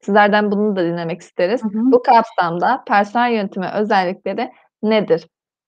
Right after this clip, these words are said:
Speaker 2: Şöyle, pe-, e, personel yönetimi aslında insan kaynakları fonksiyonunun bir parçası. Şimdi geçmişte, e, aslında bu kadar, yani insan kaynakları birimi bu kadar çeşitlenmemişken,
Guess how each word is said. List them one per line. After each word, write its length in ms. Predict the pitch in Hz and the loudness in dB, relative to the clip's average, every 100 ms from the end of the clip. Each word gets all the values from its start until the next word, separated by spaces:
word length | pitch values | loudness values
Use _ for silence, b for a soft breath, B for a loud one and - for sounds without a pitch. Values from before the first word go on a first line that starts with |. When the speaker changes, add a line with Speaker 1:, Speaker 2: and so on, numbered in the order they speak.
| _ _ _ _ _ | _ _ _ _ _
Speaker 2:
Şöyle, 640 | - - 285 427 240 277 - | -4 4 4 4 2 2 0
pe-, 200 | 226 - | 0 2
e, 300 | 185 190 190 | 0 0 0
personel 460 | 196 196 - 262 339 | -2 -4 -2 -2 0
yönetimi 280 | 302 277 | 0 0
aslında 200 | 240 247 | -2 -2
insan 300 | 247 247 302 | -4 -2 -2
kaynakları 480 | 302 269 233 220 208 | 0 0 0 -2 -4
fonksiyonunun 600 | 208 240 233 - 220 370 | 0 0 0 -4 -2 -2
bir 100 | 330 | -2
parçası. 640 | 269 285 277 277 254 175 143 b b b | 2 2 4 2 0 -2 -6 b b b
Şimdi 300 | - 220 214 | -6 -2 -2
geçmişte, 640 | 175 180 - 247 254 - 294 | 0 -2 0 0 0 0 2
e, 400 | 285 - 202 202 | 2 0 -2 0
aslında 840 | 175 185 - 233 233 240 262 - - | 0 0 -4 -2 2 4 4 4 -4
bu 160 | 190 208 | -6 -4
kadar, 340 | 254 214 220 | 0 2 2
yani 120 | 165 147 | 0 -4
insan 320 | 170 - 262 | -8 -4 -4
kaynakları 520 | 262 226 180 - 160 | -2 -4 -4 -6 -6
birimi 260 | 165 160 160 | -4 -4 -6
bu 80 | 190 | -4
kadar 320 | 226 196 202 | -2 0 -2
çeşitlenmemişken, 1120 | - 196 214 233 240 214 151 135 - 254 349 | -4 -8 -2 0 2 0 -2 -6 -6 -4 -4